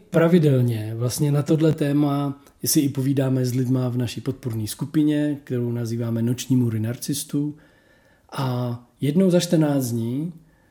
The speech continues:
teď to děláme tak, možná do budoucna to bude jináč, možná to je za měsíc, možná to bude každý týden ještě, to se jako vyvíjí celý, ale pravdo-, prav-, pravidelně vlastně děláme nějaký online setkávání,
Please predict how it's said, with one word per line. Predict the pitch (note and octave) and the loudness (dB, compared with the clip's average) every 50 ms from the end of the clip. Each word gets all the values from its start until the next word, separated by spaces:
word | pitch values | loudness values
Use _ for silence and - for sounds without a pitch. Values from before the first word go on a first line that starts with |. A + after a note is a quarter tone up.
| _ _ _ _ _ | _ _ _ _ _
teď | - B2 A2+ C#3+ C#3 - - | -2 0 0 0 -2 -4 -4
to | - C3 | -2 0
děláme | A#2 B2+ B2 B2 B2+ C3 C3+ C3 | 0 2 2 2 2 0 0 0
tak, | D3 C#3 C#3+ | 0 -2 0
možná | C#3+ C3 B2 A#2 C3 B2 | 0 0 0 0 0 0
do | A#2+ B2 | 0 0
budoucna | A#2 B2+ A#2+ A#2+ A#2 - B2+ A#2 | 0 0 -2 -2 -2 -4 -6 -6
to | - A#2 | -4 -4
bude | A#2+ A#2 A2+ | -4 -2 -2
jináč, | A2+ B2 C#3+ D3+ D3+ D#3 D#3 - | 0 2 2 2 2 0 -4 -4
možná | - B2 A#2+ B2 A#2+ | -4 -4 -4 -4 -4
to | A#2+ | -4
je | A#2+ | -2
za | A2+ B2 C#3 | -2 0 0
měsíc, | D3 D3+ D3+ C#3+ C#3+ - C3+ A#2+ | 2 2 2 0 0 -2 -2 -2
možná | B2+ A#2+ A2 A2+ | -2 -4 -4 -4
to | A2+ | -6
bude | G#2+ A#2 | -6 -4
každý | A2+ D#3 D#3 D3+ D#3 D3+ C#3 | -2 -2 0 0 0 0 0
týden | C#3+ C#3+ C#3 C3+ B2 | 0 0 0 0 0
ještě, | B2 A#2+ A#2+ - - A#2+ A2+ A2+ | -2 -4 -4 -6 -6 -6 -6 -6
to | - - A2+ | -8 -8 -10
se | - - - B2+ | -10 -10 -10 -10
jako | A#2 G#2 - A2 | -8 -8 -8 -6
vyvíjí | A2+ C3+ D3+ D3 D#3+ D3+ C#3+ C#3 | -4 -4 -2 -2 -2 -2 -2 -2
celý, | C3+ - D3 C3+ C3+ C3+ C3 - - - - - - - | -4 -4 -4 -2 -2 -4 -4 -8 -12 -20 -20 -20 -12 -4
ale | - C#3+ D3+ | -2 -2 0
pravdo-, | D#3 D#3+ E3+ D#3+ F3 F3+ F3 F3 - - - | 2 2 4 4 4 2 2 0 -6 -12 -6
prav-, | - E3 D#3 D3+ D#3 E3+ F#3 - _ _ _ _ | -2 -2 0 -2 -2 -6 -10 -16 _ _ _ _
pravidelně | - D#3 D#3 D#3 F3 D#3 D#3+ D#3 D3+ D#3+ D#3+ | 0 2 4 4 4 6 6 6 6 4 4
vlastně | D3 C#3+ C#3 - - D#3 | 2 2 0 -2 -2 -2
děláme | C#3+ C#3 C3+ C#3 C#3 C#3+ C#3 | 0 0 2 2 2 2 0
nějaký | C3 B2+ B2 B2+ B2 - C#3 C3 B2 - - - - - - | 0 0 -2 -4 -4 -4 -4 -6 -6 -8 -14 -20 -20 -12 -6
online | - A#2+ C3+ C3 B2+ B2 B2 B2 | -4 0 0 0 0 0 -2 -2
setkávání, | - - A#2 - - A#2+ A2 G#2+ G2+ A2 G#2 G#2 G2+ G2+ G2+ G#2+ B2+ D3+ | -4 -4 -6 -6 -6 -6 -6 -6 -6 -6 -8 -8 -8 -10 -10 -10 -12 -12